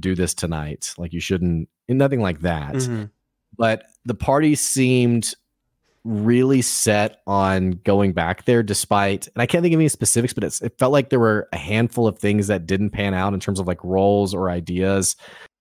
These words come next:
Speaker 1: that they were like, "Okay, that's not gonna work." And so it almost felt like they were really, like, stuck to this idea. But then the other thing that I was thinking of too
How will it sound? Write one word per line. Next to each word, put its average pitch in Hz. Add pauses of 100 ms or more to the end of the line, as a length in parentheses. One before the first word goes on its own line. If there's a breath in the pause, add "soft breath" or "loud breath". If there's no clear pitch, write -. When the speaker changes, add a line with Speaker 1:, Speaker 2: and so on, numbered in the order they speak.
(300)
Speaker 1:
that 95
they 110
were 104
like, 95
"Okay, 101
that's 110
not 85
gonna 85
work." 82 (160)
And 101
so 104
it 104
almost 123
felt 110
like 104
they 104
were 90
really, 107
like, 87
stuck -
to 104
this 95
idea. 90 (800 loud breath)
But 113
then 131
the 131
other 160
thing 127
that 113
I 107
was 101
thinking 101
of 90
too 143